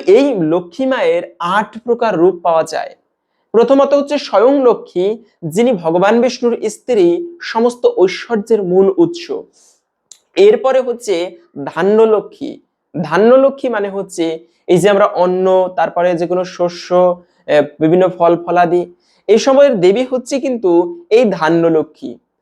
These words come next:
এরপরে রয়েছে সৌভাগ্য লক্ষ্মী। সৌভাগ্য লক্ষ্মী হচ্ছে এই যে আমরা সমৃদ্ধি, সৌভাগ্য প্রাপ্ত করি,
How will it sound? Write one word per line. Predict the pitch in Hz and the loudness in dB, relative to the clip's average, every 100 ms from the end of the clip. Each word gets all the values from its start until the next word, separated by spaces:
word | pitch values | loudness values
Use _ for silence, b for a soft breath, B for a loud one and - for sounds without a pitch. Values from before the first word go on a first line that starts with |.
| B 190 | B 0
এরপরে | 220 226 262 254 | 2 2 2 4
রয়েছে | 262 254 254 | 2 0 -4
সৌভাগ্য | - 208 180 226 196 214 | 0 0 0 -6 -4 -2
লক্ষ্মী। | 202 202 - 160 - - _ - | -2 -4 -8 -12 -12 -18 _ -20
সৌভাগ্য | - 180 180 180 196 196 | -4 0 2 2 2 2
লক্ষ্মী | 196 196 - | 2 -2 -6
হচ্ছে | 202 202 - 165 156 - b - | -2 -2 -2 -4 -4 -8 b -4
এই | 160 | 0
যে | |
আমরা | 190 196 | 2 0
সমৃদ্ধি, | - 180 180 190 165 - 185 185 - - | 0 0 2 2 2 -2 -2 -2 -8 -20
সৌভাগ্য | - 156 156 185 180 180 | -2 0 0 -2 -2 -2
প্রাপ্ত | 165 165 - | -2 -4 -6
করি, | 180 180 180 175 175 | -6 0 0 0 -6